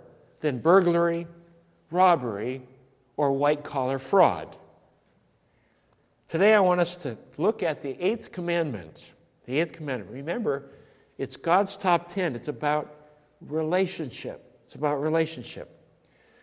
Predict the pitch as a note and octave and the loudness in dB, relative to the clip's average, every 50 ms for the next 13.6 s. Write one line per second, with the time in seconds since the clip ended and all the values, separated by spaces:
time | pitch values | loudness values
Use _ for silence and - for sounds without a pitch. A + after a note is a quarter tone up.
0 | _ _ _ _ C#3 C#3 D#3+ A3+ C4+ - - G#3+ A3 G#3+ G3+ - - F3+ F3 F3 | _ _ _ _ -4 2 2 2 2 4 4 4 4 4 4 0 -4 -2 -2 0
1 | F3+ F#3 F3+ E3 C#3+ C3 C3 C3 B2 A#2 - - - - _ _ _ - - F3 | 0 0 0 0 -2 -2 -2 -4 -6 -6 -10 -16 -20 -20 _ _ _ -10 -2 2
2 | F3+ F3+ E3+ C#3+ - - - F3+ G3 G3 F3 D#3+ D3+ D#3 E3 F#3+ G#3+ F#3 D#3 C#3 | 4 6 4 4 2 0 0 2 2 2 2 0 -2 -2 -2 -2 -2 -2 -4 -4
3 | B2+ C3 C3 B2+ - C#3 B2 A2+ - D3+ D3+ D3+ D3 C3+ D#3+ D#3+ D3 B2 C3+ C3 | -4 -4 -4 -6 -8 -10 -12 -10 -6 -4 -4 -4 -4 -4 -4 -4 -4 -6 -8 -6
4 | C#3 D#3 D#3 D3+ D3+ - - C#3+ C#3+ C3 B2+ C3 - - G3+ G3 - G2 D#2 - | -4 -4 -4 -4 -8 -8 -8 -6 -6 -6 -6 -6 -6 -6 -6 -6 -6 -10 -12 -12
5 | - _ - - - _ _ _ _ - - - C4 E4 E4+ B3+ D#3+ A#2 F#2+ G2 | -16 _ -20 -20 -20 _ _ _ _ -20 -4 0 0 2 2 2 0 0 -2 -6
6 | F#2 F2+ A#2 E3 - - - - - - _ _ _ _ _ _ _ _ _ _ | -6 -6 -6 -6 -8 -12 -16 -18 -20 -20 _ _ _ _ _ _ _ _ _ _
7 | _ _ _ - - E3+ E3+ E3+ D#3 D#3+ D3 - - - E3 D3+ C#3+ C3+ C3+ B2+ | _ _ _ -2 2 2 4 4 2 0 -2 -4 -6 -6 -4 -4 -4 -4 -6 -8
8 | G#2+ - - - - G3+ G3 F3 C#3+ - B2 A#2 G#2+ - - B2+ A2 G#2+ A2+ A#2 | -10 -12 -12 -2 0 0 0 0 -2 -6 -8 -10 -10 -8 -8 -8 -8 -8 -10 -14
9 | G2+ D2+ C#2 D#2 F2 C3+ F3 E3+ - - - _ _ _ _ _ _ _ - D#3 | -14 -14 -10 -4 -2 -2 -2 -2 -6 -14 -20 _ _ _ _ _ _ _ -4 -4
10 | D3+ D#3 - G#3+ G#3+ G#3+ G3+ - - F#3 F3 E3 E3 E3+ G3+ A3 A3 G3 C#3+ A#2 | -4 -2 0 0 0 0 -2 -2 0 0 2 2 2 2 2 2 2 2 0 -2
11 | A#2 - D3 C3+ C#3 D3 D3+ D3+ C3 A#2+ A2+ A2 - - - - _ - - F3+ | -4 -4 -6 -4 -4 -2 -2 0 -2 -2 -4 -6 -12 -18 -20 -20 _ -4 -2 0
12 | F#3 E3+ - D#3+ C#3+ B2 G#2 - D#3+ E3 D3+ - A#2+ A#2 A#2 D#3+ G3 - - - | 0 0 -2 -4 -6 -6 -4 -4 -4 -4 -4 -6 -12 -6 -2 0 0 0 -2 -8
13 | - A#2+ A#2+ G#2 F2 E2 D#2+ D#2+ - - - - | -10 -10 -10 -10 -12 -14 -16 -20 -20 -20 -20 -20